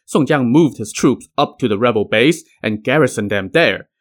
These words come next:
He rewarded the chieftains and sent the captured rebel general to his superiors for execution. The next day,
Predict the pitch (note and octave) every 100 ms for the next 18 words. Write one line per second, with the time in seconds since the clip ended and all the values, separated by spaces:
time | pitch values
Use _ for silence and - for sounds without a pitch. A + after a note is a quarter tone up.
0 | _ B2+ A#2 A2 A2 F3+ G3+ A2 G2+ -
1 | D3 A2 G#2 A#2+ C#3 G2+ - D#3+ C#3 G#2+
2 | - A#2+ - A#2+ G#2+ A#2 G#2 - E3+ A#2+
3 | G2+ G2+ - C3+ A2 - G#2+ - G2+ G2
4 | G#2+ A2+ - G2 - F#2 G#2+ - G#3 D3+
5 | G2 F2 - _ _ _ _ _ _ _
6 | _ _ - A#2 G#2+ - - G#3+ A#2 -